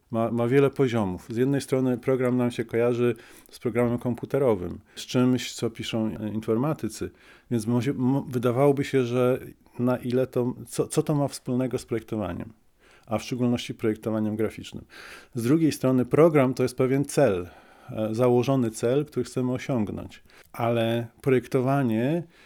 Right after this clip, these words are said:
jest taką dziedziną, która ma róż-, różne definicje i w, w jednej z tych definicji mieści się pojęcie właśnie przewidywania pewnych efektów, które chcemy uzyskać. Więc moim zdaniem program w jakiś sposób i design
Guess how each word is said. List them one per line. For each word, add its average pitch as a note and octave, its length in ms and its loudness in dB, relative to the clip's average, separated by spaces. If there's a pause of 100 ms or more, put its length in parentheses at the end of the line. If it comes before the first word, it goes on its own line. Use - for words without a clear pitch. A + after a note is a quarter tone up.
(240)
jest B2 200 0
taką D3 240 4
dziedziną, C3+ 500 0
która C3+ 280 0
ma C3 180 4
róż-, D3 220 4
różne D3 400 2
definicje C3+ 600 0
i C3+ 180 -2
w, - 240 -14
w A#2+ 220 -14
jednej D3 340 2
z D3 60 -12
tych C#3 140 -2
definicji C#3 680 -2 (320)
mieści C3 240 -2
się C#3 160 -2
pojęcie C#3 500 0
właśnie C3 400 -2 (360)
przewidywania B2+ 800 0
pewnych B2 540 0 (380)
efektów, C3+ 520 -4
które A#2+ 200 -4
chcemy B2 260 0
uzyskać. G#2 540 -4
Więc B2 260 0 (100)
moim C#3 360 4
zdaniem B2+ 420 0
program C3+ 600 2
w A#2 100 -8
jakiś A#2 240 -4
sposób C3 400 -2
i A#2 100 -4
design B2 540 0